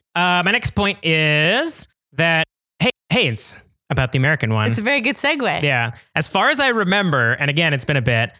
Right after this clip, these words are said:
Speaker 1: this movie was basically shot for shot remade into the American one.
Speaker 2: Of Quarantine?
Speaker 1: Yeah, like, even,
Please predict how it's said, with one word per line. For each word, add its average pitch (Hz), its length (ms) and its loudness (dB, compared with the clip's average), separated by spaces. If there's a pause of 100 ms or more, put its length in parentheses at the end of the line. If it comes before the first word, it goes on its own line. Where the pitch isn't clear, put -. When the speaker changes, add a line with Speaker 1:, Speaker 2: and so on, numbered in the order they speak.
Speaker 1:
this 175 200 0
movie 220 640 0 (300)
was 160 280 2
basically 170 1000 0
shot - 440 0
for 160 160 -2
shot 165 480 0
remade 165 560 2
into 175 340 0
the 180 140 0
American 185 480 0
one. 214 440 -2
Speaker 2:
Of 240 200 -2
Quarantine? 269 720 -2 (120)
Speaker 1:
Yeah, 156 280 2
like, 147 260 -2
even, 196 640 0